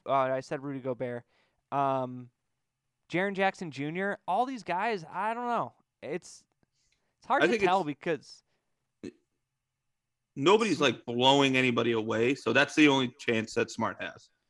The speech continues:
Speaker 1: The other guy on there is Bam, but he was hurt for a lot of the year.
Speaker 2: I'm surprised Williams didn't get any. Maybe if he didn't get hurt.
Speaker 1: Well, right now,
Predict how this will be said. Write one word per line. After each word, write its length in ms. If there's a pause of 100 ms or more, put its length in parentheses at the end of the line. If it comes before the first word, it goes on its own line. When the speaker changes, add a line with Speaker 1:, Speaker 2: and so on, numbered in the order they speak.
(180)
Speaker 1:
The 100
other 160
guy 220
on 140
there 160
is 120
Bam, 500
but 120
he 60
was 140
hurt 340
for 140
a 60
lot 220
of 80
the 80
year. 400 (2250)
Speaker 2:
I'm 80
surprised 340
Williams 360
didn't 180
get 140
any. 340 (480)
Maybe 220
if 100
he 60
didn't 160
get 100
hurt. 260 (360)
Speaker 1:
Well, 400 (280)
right 280
now, 500